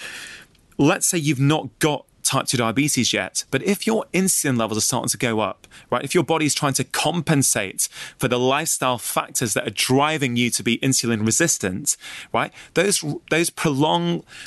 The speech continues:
raised insulin levels have been shown to increase our blood pressure, uh, increase our weight, increase levels of a very harmful kind of cholesterol that we call V L D L, very low density lipoprotein,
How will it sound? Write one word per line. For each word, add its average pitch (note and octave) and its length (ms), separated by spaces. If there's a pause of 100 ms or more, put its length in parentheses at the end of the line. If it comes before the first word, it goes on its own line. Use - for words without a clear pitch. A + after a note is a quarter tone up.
raised C#3 600
insulin F3 360
levels A2 260
have C3+ 100
been C3+ 120
shown E3+ 320
to - 200
increase C#3+ 360
our D3 120
blood - 240
pressure, G#2 420 (580)
uh, A#2 220
increase C#3 480
our D#3+ 120
weight, - 520 (300)
increase E3+ 560
levels C3+ 340
of B2+ 140
a C3 60
very D3+ 400
harmful E3 500
kind A#2+ 240
of - 80
cholesterol C#3 480
that A#2 80
we C3+ 80
call A#2+ 180
V C3+ 400
L B2+ 220
D B2 180
L, B2+ 220
very C#3 340
low C3 240
density C3 540
lipoprotein, G#2+ 720